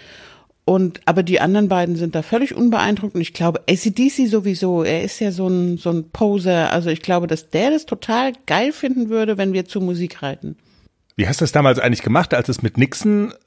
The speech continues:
Speaker 2: anstand? Du hast ja so eine C D gekauft, oder? Äh, Kürmusik.
Speaker 1: Ja, fertige Kürmusik, C D, so.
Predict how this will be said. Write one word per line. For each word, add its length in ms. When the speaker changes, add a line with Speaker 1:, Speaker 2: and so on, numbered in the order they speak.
Speaker 2:
anstand? 640
Du 60
hast 120
ja 60
so 100
eine 140
C 120
D 140
gekauft, 480
oder? 720
Äh, 60
Kürmusik. 680
Speaker 1:
Ja, 160
fertige 500
Kürmusik, 580
C 140
D, 320
so. 280